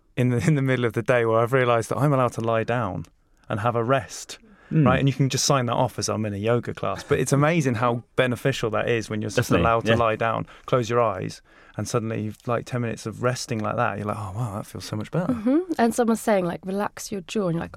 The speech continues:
Speaker 3: "Oh my God, my
Speaker 1: Yeah.
Speaker 3: jaw is
Speaker 1: <laughs>
Speaker 3: clenching." <laughs> Rick's just doing it.
Speaker 2: No,
Speaker 3: The
Speaker 2: I
Speaker 3: jaw
Speaker 2: know.
Speaker 3: was
Speaker 2: I've,
Speaker 3: tense,
Speaker 2: I've,
Speaker 3: wasn't
Speaker 2: I've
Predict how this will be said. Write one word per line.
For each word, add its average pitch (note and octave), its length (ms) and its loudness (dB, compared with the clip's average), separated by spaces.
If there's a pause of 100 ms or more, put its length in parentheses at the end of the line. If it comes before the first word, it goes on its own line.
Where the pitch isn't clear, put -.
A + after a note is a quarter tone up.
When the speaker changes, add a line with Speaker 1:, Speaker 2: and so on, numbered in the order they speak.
Speaker 3:
"Oh D#3 140 -12
my A3 180 -10
God, G#4+ 220 -12 (460)
my G#3+ 60 0
Speaker 1:
Yeah. C4+ 120 6
Speaker 3:
jaw G4+ 300 4
is E3+ 300 -2
Speaker 1:
<laughs> D#3 60 8 (160)
Speaker 3:
clenching." A#3+ 640 6 (200)
<laughs> F#3+ 340 4 (540)
Rick's A3+ 480 0
just G#3 140 -4
doing G3 220 0
it. G#3 120 -8 (140)
Speaker 2:
No, C#3 100 6
Speaker 3:
The C#3 60 6
Speaker 2:
I - 40 6
Speaker 3:
jaw C4+ 100 8
Speaker 2:
know. B3 80 6
Speaker 3:
was - 100 2
Speaker 2:
I've, - 60 -2
Speaker 3:
tense, B3 200 4
Speaker 2:
I've, D3 80 6
Speaker 3:
wasn't D#3 160 4
Speaker 2:
I've D3+ 60 4